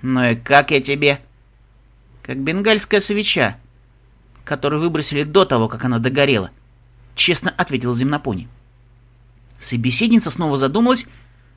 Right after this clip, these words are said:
а потом, вопреки ожиданиям, рассмеялась. "Бенгальская свеча? Мне нравится". Она протянула переднее копыто в сторону,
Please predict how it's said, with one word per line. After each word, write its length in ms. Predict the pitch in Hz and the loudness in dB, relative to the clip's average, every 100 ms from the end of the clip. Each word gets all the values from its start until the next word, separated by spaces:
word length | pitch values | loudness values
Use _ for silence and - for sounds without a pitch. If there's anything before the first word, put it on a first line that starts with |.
| _ - | _ -12
а 120 | - | -4
потом, 400 | - - 302 269 | -2 0 4 4
вопреки 320 | 208 233 233 | 4 2 4
ожиданиям, 440 | 220 185 214 208 190 | 4 4 2 4 4
рассмеялась. 680 | 190 196 202 175 117 - - - 202 | 2 2 4 6 4 0 -10 -2 4
"Бенгальская 800 | 175 185 185 208 214 - 202 180 | 6 6 8 8 8 6 4 4
свеча? 600 | 180 170 - 175 180 - - - _ _ _ _ _ - - | 2 2 2 4 4 2 -8 -20 _ _ _ _ _ -20 -8
Мне 240 | - 220 | 0 4
нравится". 560 | 170 156 156 131 - - _ _ _ _ _ _ - - | 8 10 8 6 0 -6 _ _ _ _ _ _ -20 -6
Она 340 | 131 190 294 | -2 2 2
протянула 540 | 277 - - 208 262 240 | 0 -2 -2 2 2 2
переднее 440 | 220 240 208 208 | 2 0 2 0
копыто 400 | 202 202 220 202 | 0 -2 -2 -2
в 60 | 202 | -2
сторону, 540 | - 294 302 277 254 | -2 0 2 2 0